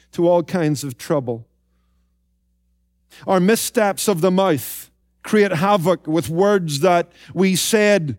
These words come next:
and didn't mean and words that we said and did mean.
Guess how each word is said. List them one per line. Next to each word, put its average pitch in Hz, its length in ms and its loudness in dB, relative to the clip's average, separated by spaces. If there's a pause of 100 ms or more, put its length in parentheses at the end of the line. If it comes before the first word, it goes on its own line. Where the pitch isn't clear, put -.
(140)
and 180 220 0
didn't 185 360 0
mean 190 300 2
and 160 220 0 (200)
words 170 460 0
that 175 220 0
we 160 100 2
said 170 380 2
and 143 180 0
did 160 240 0
mean. 127 420 -2